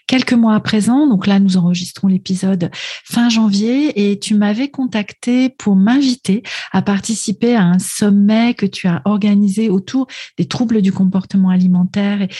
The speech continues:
et plus spécifiquement de la boulimie. Et j'ai été très honorée, en fait, déjà que tu me contactes, que tu penses à moi et de pouvoir participer à ce sommet. Donc, peut-être avant de nous dire, euh, nous en dire un peu plus sur le sommet,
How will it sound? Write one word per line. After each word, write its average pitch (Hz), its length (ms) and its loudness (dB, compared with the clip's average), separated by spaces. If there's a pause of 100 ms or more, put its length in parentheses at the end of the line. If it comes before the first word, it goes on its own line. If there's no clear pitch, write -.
(160)
et 208 160 0
plus - 140 -2
spécifiquement 208 720 0
de 190 240 2
la 190 160 2
boulimie. 214 520 2 (540)
Et 220 80 2
j'ai 208 180 2
été 202 200 -2
très 285 420 -2
honorée, 233 480 2
en 277 140 -2
fait, 180 320 -6
déjà 202 260 2
que - 80 -4
tu - 100 -2
me 220 60 2
contactes, 190 440 0
que 226 40 -6
tu - 180 -8
penses 202 300 -2
à 196 80 2
moi 196 260 2
et 196 60 0
de - 80 -6
pouvoir 240 300 -4
participer - 680 -10
à 196 120 -2
ce 190 200 -4
sommet. 202 640 2 (460)
Donc, 214 220 0
peut-être 311 280 0
avant 226 240 2
de 311 60 4
nous 247 140 4
dire, 214 360 0
euh, 196 240 -2
nous 196 220 2
en 196 80 2
dire 233 200 0
un 240 60 -2
peu 214 140 -4
plus 254 200 -10
sur - 200 -6
le 202 100 0
sommet, 202 540 0